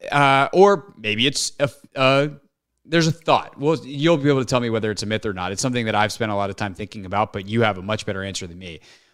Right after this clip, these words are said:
That if the Commanders move on from Eric Bieniemy in the offseason and Sa-, bring in a new offensive coordinator, Sam Howell will be learning a third system in three years.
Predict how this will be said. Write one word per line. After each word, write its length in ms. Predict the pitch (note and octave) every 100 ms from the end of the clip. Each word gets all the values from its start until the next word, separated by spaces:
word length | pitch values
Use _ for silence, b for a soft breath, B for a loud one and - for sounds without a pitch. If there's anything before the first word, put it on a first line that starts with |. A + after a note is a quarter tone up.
| b
That 260 | C3 D#3 D3+
if 360 | F3 A3+ A3+ -
the 280 | F#3+ A3+ G#3
Commanders 540 | E3 C#3 B2 A#2 G#2+
move 220 | A#2 A#2
on 220 | A2 A2 G#2
from 180 | A2+ A2
Eric 360 | A2 A2 -
Bieniemy 560 | G#2 G2+ G2 F#2 F2+ F2 _ _ _
in 140 | B2+ A#2+
the 100 | G#2
offseason 600 | F#2+ - G2 E2 D2+ - _ _ _ -
and 260 | C3 B2+
Sa-, 240 | A2+ D3 D3
bring 240 | A#2 D3 C#3
in 80 | C3
a 80 |
new 320 | A#2 A2+ A#2+ - -
offensive 380 | A#2 B2+ C#3
coordinator, 480 | - A2 F2+ F2+ A2+
Sam 240 | - A#2+ A2
Howell 260 | A2 G#2+
will 80 | A#2
be 160 | A#2 A#2+
learning 360 | G2+ G2+ A2
a 60 | G#2
third 440 | - B2 A#2+ C#3
system 580 | - A2 - A#2 A2 A#2 -
in 320 | A2 G2+ A2+ -
three 340 | - A2+ A2
years. 480 | A2+ C3+ G2 G#2